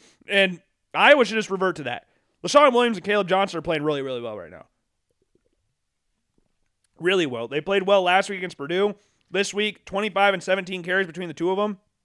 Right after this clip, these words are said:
Like, Caleb Johnson didn't put up the ins-, most insane yards. They had over two hundred yards rushing in total offense. Over two hundred yards rushing as a team,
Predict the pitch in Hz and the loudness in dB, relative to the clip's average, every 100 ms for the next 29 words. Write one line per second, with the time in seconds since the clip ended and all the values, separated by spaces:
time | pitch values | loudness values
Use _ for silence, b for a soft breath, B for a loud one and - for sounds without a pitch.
0 | _ _ _ 160 175 - b b - 240 | _ _ _ -4 -4 -4 b b 2 4
1 | 220 233 175 185 175 175 165 - 160 156 | 4 2 0 -6 -2 -2 -2 -10 -6 -6
2 | 127 147 156 120 123 - 143 208 185 143 | -6 -6 -6 -6 -14 -8 -6 -6 -6 -4
3 | 160 165 b b 202 269 240 170 208 196 | -4 -6 b b 2 4 4 0 -4 -4
4 | 170 180 135 170 165 147 165 143 139 175 | -2 -2 0 -2 -2 -8 -4 -2 0 0
5 | 117 110 147 _ _ _ _ _ _ _ | -4 -12 -14 _ _ _ _ _ _ _
6 | _ _ _ _ 160 151 180 170 151 143 | _ _ _ _ -10 -6 -4 -4 -4 -4
7 | 131 131 123 120 110 - 107 | -4 -6 -8 -12 -14 -16 -18